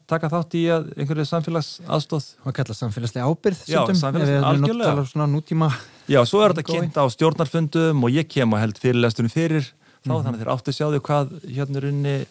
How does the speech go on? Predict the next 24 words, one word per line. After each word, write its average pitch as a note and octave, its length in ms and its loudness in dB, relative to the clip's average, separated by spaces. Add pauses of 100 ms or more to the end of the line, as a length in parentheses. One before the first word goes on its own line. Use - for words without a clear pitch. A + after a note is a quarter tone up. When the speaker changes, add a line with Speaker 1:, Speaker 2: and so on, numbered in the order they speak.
Speaker 2:
Já. G#2 220 -6 (1040)
Speaker 1:
ég D3 100 2
stend D3+ 220 -2
fyrir. D3+ 240 -2 (100)
Speaker 2:
En, C#3 140 2
en C#3 120 0
finnst D#3+ 300 0
þér, F3+ 140 2
sko, - 180 -4
ég C#3 140 4
var C3+ 120 4
að A#2+ 120 2
hugsa - 220 -2
um C#3 80 2
því C3+ 100 -2
að B2 80 2
var A#2+ 100 0
að, A2+ 360 -8 (100)
eh, - 320 -16 (240)
bara G#2+ 160 -8
núna A2 260 -2
eins G#2+ 120 -4
og A2 80 -6
s-, - 80 -16